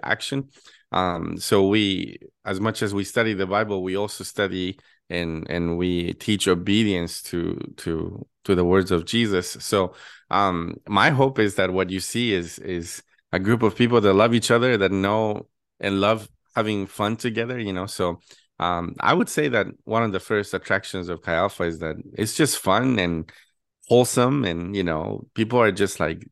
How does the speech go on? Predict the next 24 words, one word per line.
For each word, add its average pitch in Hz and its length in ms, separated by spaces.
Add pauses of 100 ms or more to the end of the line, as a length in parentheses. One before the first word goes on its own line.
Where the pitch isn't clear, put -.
loving 104 480
life. 95 460 (460)
And 98 180
I 104 80
think 139 240
that's 110 220
what 98 120
you 95 120
would 90 100
see. 98 240
So, 92 420 (320)
um, 92 520 (580)
I 104 60
think 127 180
on 107 120
top 117 200
of 101 140
services 117 680
and 85 240
Bible 101 240
studies 98 360
and 90 180
one-on-one 95 380
settings, 98 520